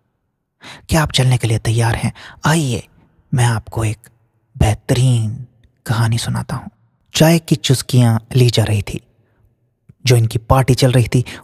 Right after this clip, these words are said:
वो अपनी पूरी जवानी पर थी। बहुत लोग आपस में बातचीत कर रहे थे। जो इंजीनियर आर्थर कॉटन थे,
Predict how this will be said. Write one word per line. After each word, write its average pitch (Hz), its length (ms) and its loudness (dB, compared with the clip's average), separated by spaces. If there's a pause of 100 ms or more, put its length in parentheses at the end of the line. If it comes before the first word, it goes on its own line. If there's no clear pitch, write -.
वो 151 120 4
अपनी 135 240 0
पूरी 127 380 0
जवानी 110 360 0
पर 107 180 -4
थी। - 220 -12 (920)
बहुत 110 340 0
लोग 113 260 0
आपस - 360 2
में 107 200 0 (240)
बातचीत 127 380 0
कर 123 140 0
रहे 117 180 0
थे। - 140 -4 (640)
जो - 160 4
इंजीनियर 175 640 6 (480)
आर्थर 131 320 2
कॉटन 120 400 0
थे, - 200 -6